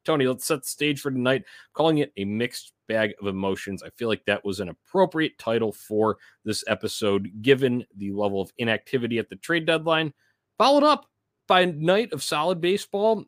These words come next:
and some solid things happening around the division, uh, in terms of our White Sox here. So th-, that's where I'll kick it off to you. Uh, start with initial thoughts.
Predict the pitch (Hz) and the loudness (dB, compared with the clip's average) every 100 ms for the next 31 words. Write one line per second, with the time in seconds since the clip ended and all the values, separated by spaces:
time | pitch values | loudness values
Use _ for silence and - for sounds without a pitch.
0 | - 170 196 208 - - 196 175 180 185 | -4 -2 0 -4 -8 -4 -4 0 2 2
1 | 190 202 185 185 180 202 202 208 220 202 | 2 -2 0 -2 -2 -2 0 0 0 -2
2 | 196 262 247 - - 120 139 143 143 175 | -2 -2 -4 -8 -10 -4 -2 -2 -4 -4
3 | 165 180 160 202 - 156 107 - 202 104 | 0 0 2 0 -2 -4 -4 -4 -2 -2
4 | - - - 127 120 110 123 127 139 165 | -6 -20 -8 0 0 0 -4 -2 -2 0
5 | 147 - 151 156 160 - 147 208 - - | -2 -2 -4 -2 -2 -2 -6 -4 -6 -8
6 | 90 98 - 131 107 - 120 - - 131 | -10 -6 -4 -4 -4 -8 -8 -8 -4 -4
7 | 92 - - | -4 -10 -20